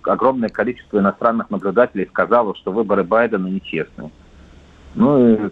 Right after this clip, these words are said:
что от этого, и что до этого Байдену, и что до этого Соединенным Штатам Америки и Институту президентства С Ш А? Ну,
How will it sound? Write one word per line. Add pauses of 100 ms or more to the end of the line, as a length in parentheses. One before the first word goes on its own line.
что
от
этого,
и
что
до
этого
Байдену, (360)
и
что
до
этого
Соединенным
Штатам
Америки
и
Институту
президентства
С
Ш
А? (1300)
Ну,